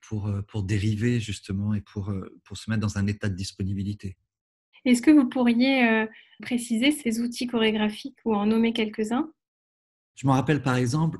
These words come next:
Speaker 1: <clears throat> dans la première résidence, euh, qu'on a faite au sapé, c'est des trucs simples, hein, on était trois, donc un des processus, c'est de ne pas marcher ensemble.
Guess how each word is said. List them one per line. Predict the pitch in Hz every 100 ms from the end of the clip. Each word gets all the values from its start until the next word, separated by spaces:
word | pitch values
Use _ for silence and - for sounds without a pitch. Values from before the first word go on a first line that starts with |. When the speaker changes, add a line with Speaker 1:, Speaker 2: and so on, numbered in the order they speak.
| -
Speaker 1:
<clears throat> | 160 135 120
dans | 107 117
la | 110
première | - 113 113
résidence, | 110 101 104 110 117 110 -
euh, | 101 98 101
qu'on | 101 107
a | 104
faite | 110 110 104
au |
sapé, | - 104 104 156 160 - - -
c'est | - 117
des | 113 113
trucs | 131 127
simples, | - 175 -
hein, | 131 127
on | 110
était | 107 110
trois, | - 101 135 143 156 156
donc | 131 110 110 -
un | 110
des | 107 110
processus, | - 107 101 - 143 147 -
c'est | 139 127
de | 131
ne | 120
pas | 120
marcher | 117 107 - 117
ensemble. | 117 - 95 90